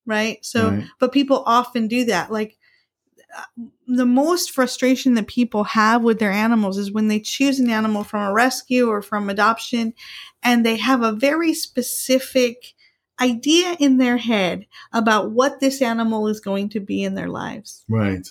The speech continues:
Speaker 1: Right? And I have always seen it. So I've always been an animal intuitive,
Speaker 2: Oh,
Speaker 1: right?
Speaker 2: so
Speaker 1: I've
Speaker 2: they're
Speaker 1: always known.
Speaker 2: projecting, like, like in relationships, what we do.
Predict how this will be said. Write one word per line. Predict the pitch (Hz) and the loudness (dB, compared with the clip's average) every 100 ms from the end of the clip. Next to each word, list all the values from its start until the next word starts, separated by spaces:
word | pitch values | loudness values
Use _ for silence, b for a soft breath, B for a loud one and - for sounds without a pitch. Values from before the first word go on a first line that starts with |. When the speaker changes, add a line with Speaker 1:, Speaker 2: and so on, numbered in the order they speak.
| _ _ - | _ _ -4
Speaker 1:
Right? | 214 247 294 - B B B | 0 2 0 -4 B B B
And | 247 247 - - | 0 0 -2 0
I | 294 | 2
have | 339 269 | 2 0
always | - 240 269 262 247 - | 0 2 2 2 0 -2
seen | 233 | -6
it. | 208 214 | -6 -6
So | 247 | -4
I've | 254 - | -4 -2
always | 285 311 302 | -2 0 0
been | 240 240 | -2 -4
an | 233 | -4
animal | 214 208 208 208 | -4 -4 -4 -6
intuitive, | 208 - 202 - - | -8 -8 -8 -6 -4
Speaker 2:
Oh, | 120 | -2
Speaker 1:
right? | 202 | 0
Speaker 2:
so | 139 | 2
Speaker 1:
I've | |
Speaker 2:
they're | 127 | 4
Speaker 1:
always | 123 120 | 2 2
known. | 113 139 | 2 2
Speaker 2:
projecting, | 143 110 101 | 0 -2 0
like, | 131 139 | 0 2
like | 139 143 | 0 2
in | 135 | 2
relationships, | 135 156 - 113 104 98 | 2 2 0 -2 -2 -2
what | 101 | -4
we | 95 | -4
do. | 92 82 | -4 -6